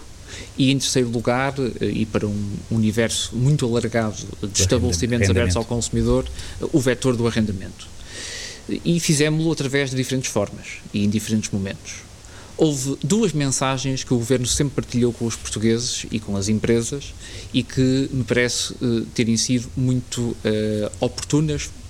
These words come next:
Speaker 1: porque, eh, foi uma mensagem muito sincera. A primeira mensagem é de que uma crise desta natureza,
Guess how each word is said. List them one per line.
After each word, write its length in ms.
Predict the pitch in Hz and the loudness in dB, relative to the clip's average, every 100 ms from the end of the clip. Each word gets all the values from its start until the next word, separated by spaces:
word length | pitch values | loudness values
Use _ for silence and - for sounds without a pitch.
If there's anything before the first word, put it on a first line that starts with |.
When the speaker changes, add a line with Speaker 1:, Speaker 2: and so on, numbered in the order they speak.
| - | -2
Speaker 1:
porque, 640 | 131 123 - 131 135 139 - | -2 -2 0 2 2 0 0
eh, 160 | 120 117 | 0 0
foi 160 | - | 0
uma 80 | 123 | 2
mensagem 400 | 120 117 139 123 | 2 2 0 0
muito 220 | 123 127 | 0 0
sincera. 500 | - 110 - 101 - - - - - - - | 0 0 0 -2 -4 -10 -14 -16 -16 -8 -4
A 40 | |
primeira 300 | - 147 165 | 2 4 4
mensagem 640 | 156 143 156 156 156 156 117 | 2 0 0 0 0 -2 0
é 160 | 123 | 0
de 140 | 120 123 | 0 -2
que 320 | - 135 143 | 2 2 2
uma 200 | 143 127 | 0 0
crise 360 | 120 135 123 104 | 0 2 2 2
desta 360 | 131 151 - | 2 2 0
natureza, 560 | 135 113 110 113 123 156 | -2 0 2 2 0 -6